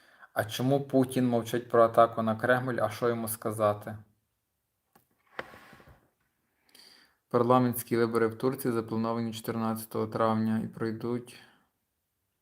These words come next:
разом з президентськими виборами в один день.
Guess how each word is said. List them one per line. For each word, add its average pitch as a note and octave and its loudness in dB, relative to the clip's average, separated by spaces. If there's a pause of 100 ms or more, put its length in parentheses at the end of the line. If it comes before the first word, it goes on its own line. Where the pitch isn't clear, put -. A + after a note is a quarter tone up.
(840)
разом A2+ 0
з A2 -8
президентськими A2+ -6
виборами A#2 -4
в A2 -6
один A2 -6
день. G#2+ -6